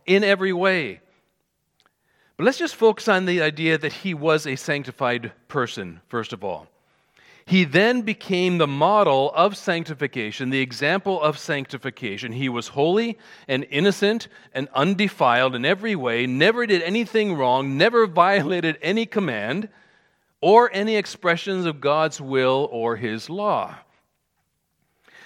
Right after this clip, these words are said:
To sanctify essentially means, on one side of the coin,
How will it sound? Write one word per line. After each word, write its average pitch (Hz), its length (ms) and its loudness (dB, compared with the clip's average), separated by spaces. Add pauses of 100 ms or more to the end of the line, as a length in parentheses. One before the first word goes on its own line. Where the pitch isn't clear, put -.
(240)
To 151 80 -4
sanctify 208 680 4
essentially 214 760 0
means, 135 580 -2
on 139 320 0
one 202 200 2
side 190 340 2
of 170 80 0
the 160 80 0
coin, 160 720 -2